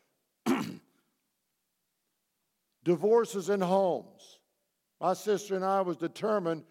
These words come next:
when we saw all the divorces in both sides of the family that we were gonna stop that thing right there. We were. So we do pay forward bad things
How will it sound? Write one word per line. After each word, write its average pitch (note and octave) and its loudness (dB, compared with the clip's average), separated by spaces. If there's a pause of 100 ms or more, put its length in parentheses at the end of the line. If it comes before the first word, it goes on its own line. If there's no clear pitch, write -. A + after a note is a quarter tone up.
(240)
when C#3+ -8
we E3 -2
saw D#3+ 0
all F3 2
the G#3 -4
divorces F3+ 0
in C#3+ -2
both E3 0
sides F3 -2
of - -4
the D#3+ -6
family D3+ -4 (220)
that B2+ -2
we E3 2
were F#3 0
gonna C3+ -4
stop - -2
that B2+ -2
thing B2 -6
right A2 -6
there. E2 -8 (1080)
We G#3 0
were. B2 -2 (2250)
So E3+ 2 (800)
we F#3+ 0
do A3 0
pay F#3 2
forward F3 0 (320)
bad E3 0
things D3 -4